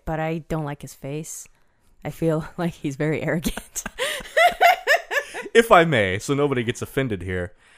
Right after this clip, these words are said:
Speaker 2: Alice just doesn't like faces a lot of times.
Speaker 1: Yeah,
Speaker 2: It's
Speaker 1: yeah.
Speaker 2: not against, it's probably not anything against him.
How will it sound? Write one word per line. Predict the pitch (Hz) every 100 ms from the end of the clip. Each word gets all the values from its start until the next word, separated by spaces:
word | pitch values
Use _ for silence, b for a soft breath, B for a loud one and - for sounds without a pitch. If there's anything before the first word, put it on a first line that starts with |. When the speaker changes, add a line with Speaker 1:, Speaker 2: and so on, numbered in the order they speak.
| b b b b _ _ 160
Speaker 2:
Alice | 214 247 202 -
just | 160 -
doesn't | 156 147 139
like | 120
faces | - - 117 98 95 82
a |
lot | 85 82
of | 82
times. | 202 185
Speaker 1:
Yeah, | 175 175 165 170 -
Speaker 2:
It's | 151 151
Speaker 1:
yeah. |
Speaker 2:
not | 160 160
against, | 160 156
it's | 160 147 143
probably | - 208 208
not | 139
anything | 113 107
against | 92 92 -
him. | 95 110